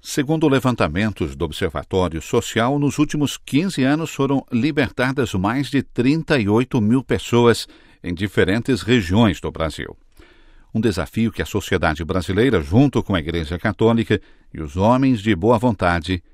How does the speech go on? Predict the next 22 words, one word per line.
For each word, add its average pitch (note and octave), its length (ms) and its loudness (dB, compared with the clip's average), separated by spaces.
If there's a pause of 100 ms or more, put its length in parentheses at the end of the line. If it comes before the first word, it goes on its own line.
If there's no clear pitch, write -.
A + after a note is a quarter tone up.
(280)
devem D#2 380 -4
enfrentar. D#2+ 640 -6 (680)
O B2 120 0
trabalho A#2 480 0
escravo G2+ 680 -2
é G2 120 0
ainda F#2+ 340 2
sintoma F#2+ 580 0
de F2+ 120 -2
uma E2+ 160 0
sociedade D2+ 760 -4
doente, C2 580 -12 (600)
onde A#2 200 2
os A#2 120 -2
valores G#2+ 480 2
são A#2 180 0
pisoteados, D#2+ 1000 -4 (600)
onde A2+ 240 2
a G#2+ 40 2
dignidade G2+ 680 0
das F#2+ 180 -2
pessoas G#2 640 -4